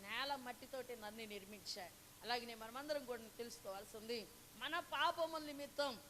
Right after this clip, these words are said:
ఆయన యొక్క చేతులు ఏమైనాయి అంట? పొడవబడి ఉన్నాయి. న-, నరుని నిర్మించినటువంటి చేతులే నరుని కోసమే, మన పాపముల కోసమే ఆయన ఏమై ఉన్నాడు?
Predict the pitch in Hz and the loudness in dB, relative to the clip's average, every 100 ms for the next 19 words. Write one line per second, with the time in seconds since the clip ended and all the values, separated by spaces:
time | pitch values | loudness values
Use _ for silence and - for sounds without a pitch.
0 | - 214 247 240 247 - 277 269 269 254 | -4 0 2 2 -2 -2 -4 -4 -4 -4
1 | 262 226 240 233 262 277 262 - - - | -4 -6 -6 -2 0 0 -2 -14 -16 -8
2 | 185 175 220 226 202 196 185 185 196 180 | -4 0 2 2 0 -2 -4 -6 -6 -8
3 | - - - 175 196 208 196 214 247 302 | -10 -16 -14 -12 -12 -10 -4 -4 -2 -6
4 | 254 240 247 277 - 269 240 202 196 196 | -6 -6 -6 -8 -6 -6 -6 -6 -8 -10
5 | 220 220 269 311 311 - - 220 269 320 | -10 -4 2 2 2 -8 -8 -4 -2 -4
6 | 285 294 - 269 247 214 233 262 269 294 | -4 -4 -2 -4 -6 -4 -4 0 2 4
7 | 302 302 294 302 294 294 285 254 233 247 | 2 -2 -2 -2 -2 -4 -2 -2 -4 -4
8 | 254 226 214 226 233 294 | -4 -6 -4 -4 -2 -4